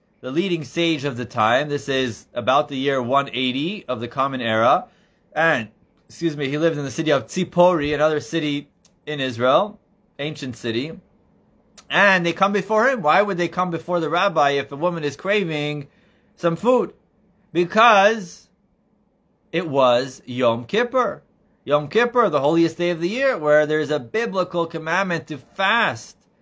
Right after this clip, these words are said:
not to eat or drink. And unless a pregnant woman, uh, has strict orders from the doctor because, uh, there's a danger, then pregnant woman, if everything is in order, would fast as well. So she's fasting,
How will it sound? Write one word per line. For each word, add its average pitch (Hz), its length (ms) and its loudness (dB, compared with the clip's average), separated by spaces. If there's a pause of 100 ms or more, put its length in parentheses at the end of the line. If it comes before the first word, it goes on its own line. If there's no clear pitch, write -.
(280)
not 160 420 2
to 170 120 2
eat 175 160 2
or 190 100 -2
drink. 240 460 -6 (220)
And 131 120 0
unless 160 220 0
a 151 60 -4
pregnant 156 340 -2
woman, 156 380 0 (360)
uh, 123 360 4
has 135 240 2
strict 170 260 -8
orders 170 320 0
from 135 120 -12
the 131 60 -6
doctor 147 520 0
because, 131 420 -4
uh, 123 380 2
there's 120 300 -6
a 123 120 -12
danger, 156 760 -2 (260)
then 165 380 0 (360)
pregnant 151 300 -2
woman, 170 440 -2 (340)
if 131 140 -6
everything 147 380 -4
is 123 100 -4
in 127 80 -2
order, 131 260 2
would 147 140 -2
fast 165 340 0
as 165 120 -6
well. 233 360 0 (340)
So 180 380 4
she's 160 280 -8
fasting, 170 1040 -2